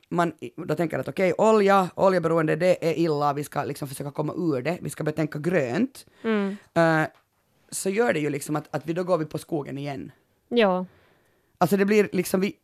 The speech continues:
Speaker 1: hur vi än gör så gör vi i varje fall inte rätt.
Speaker 2: Nej, precis. Och det är ju liksom lätt att tänka att,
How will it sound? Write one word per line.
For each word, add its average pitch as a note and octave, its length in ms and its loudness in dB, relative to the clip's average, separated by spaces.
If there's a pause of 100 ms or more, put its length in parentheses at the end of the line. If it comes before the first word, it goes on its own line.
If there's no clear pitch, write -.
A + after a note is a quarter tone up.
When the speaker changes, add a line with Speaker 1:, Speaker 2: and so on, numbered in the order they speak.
(220)
Speaker 1:
hur A#3 100 4
vi C#4 140 6
än G3 80 8
gör F3+ 180 4
så - 160 -2
gör E3 160 4
vi D3+ 80 -2
i D#3 40 -2
varje D#3 160 0
fall C3+ 220 -10
inte C#3 300 -6
rätt. - 400 -12 (520)
Speaker 2:
Nej, C#4+ 380 6
precis. G#3 460 0
Och G#3+ 60 2
det A3 60 6
är A3+ 280 6
ju A3+ 140 6
liksom A3+ 260 2
lätt G#3 260 2
att G#3 80 4
tänka G3+ 340 0
att, - 400 -4